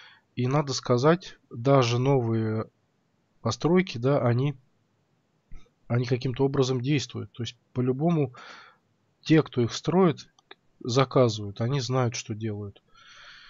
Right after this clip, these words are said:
Пускай даже это, они действуют немного не так, как раньше, да, ну, в качестве, там, допустим,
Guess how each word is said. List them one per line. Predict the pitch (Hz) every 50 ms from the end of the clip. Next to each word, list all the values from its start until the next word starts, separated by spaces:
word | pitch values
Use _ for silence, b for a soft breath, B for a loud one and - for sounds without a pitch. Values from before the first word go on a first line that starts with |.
| B B B B B B _ _ _ _ _ _ _ _ _ _ _ _
Пускай | - 135 - - 175 165
даже | 156 143 160 151 139 131 151
это, | 147 - - 139 135 131 131 127 135
они | 135 147 143
действуют | 131 135 139 123 - - 127 120 - - -
немного | 131 135 139 139 139 123 117 120
не | 120 139
так, | 135 - - 196 202 196
как | - - 135 127 -
раньше, | 135 135 127 113 - - - 110
да, | 107 127 139 139
ну, | 123 117 123 120
в | 113 -
качестве, | - - 120 117 - 113 - - 107
там, | - - 107 107
допустим, | 107 107 - 120 113 - - 113 107 101